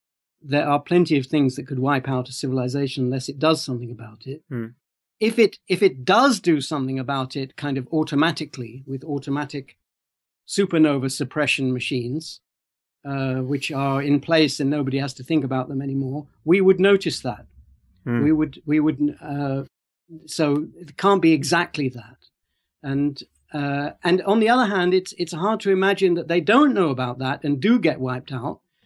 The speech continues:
Speaker 1: because how did they get to that state of exalted comfort without ever finding out about supernovae and their danger?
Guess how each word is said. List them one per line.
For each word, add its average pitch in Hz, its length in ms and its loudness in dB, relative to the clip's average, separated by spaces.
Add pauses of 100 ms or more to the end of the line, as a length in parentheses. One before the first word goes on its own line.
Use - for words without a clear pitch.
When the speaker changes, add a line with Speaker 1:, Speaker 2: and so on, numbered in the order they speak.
(120)
Speaker 1:
because 160 340 -6 (260)
how 214 280 2
did 196 180 -4
they 202 160 4
get 185 220 0
to 165 100 -6
that 165 340 0
state 170 380 0
of 147 100 -4
exalted 151 580 0
comfort 160 480 -4 (400)
without 156 380 -2
ever 170 220 2
finding 160 380 2
out 147 180 -2
about 151 220 -2
supernovae 143 680 0
and 139 140 0
their 147 120 -2
danger? 160 440 2